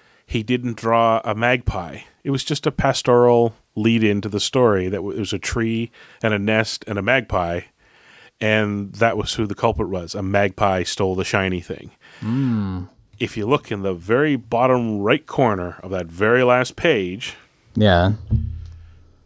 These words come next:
Speaker 1: Charon's, uh, patisserie.
Speaker 2: Oh,
Speaker 1: And there's
Speaker 2: yeah.
Speaker 1: a little bit of a, kind of a woodcut of a,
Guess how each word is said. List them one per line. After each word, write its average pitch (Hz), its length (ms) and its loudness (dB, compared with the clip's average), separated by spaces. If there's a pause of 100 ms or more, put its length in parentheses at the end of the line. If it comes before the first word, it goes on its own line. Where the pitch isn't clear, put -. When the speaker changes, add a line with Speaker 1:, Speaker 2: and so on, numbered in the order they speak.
Speaker 1:
Charon's, 110 840 0
uh, 107 280 0
patisserie. 107 840 -2 (2250)
Speaker 2:
Oh, 160 140 -2 (100)
Speaker 1:
And 202 80 6
there's 202 160 6
Speaker 2:
yeah. 226 100 6
Speaker 1:
a 113 160 4
little 170 460 4
bit 214 220 2
of 202 180 2
a, 175 460 2 (220)
kind 269 360 -6
of 139 140 -2
a 269 120 0
woodcut 277 640 -4
of 190 200 0
a, 196 280 2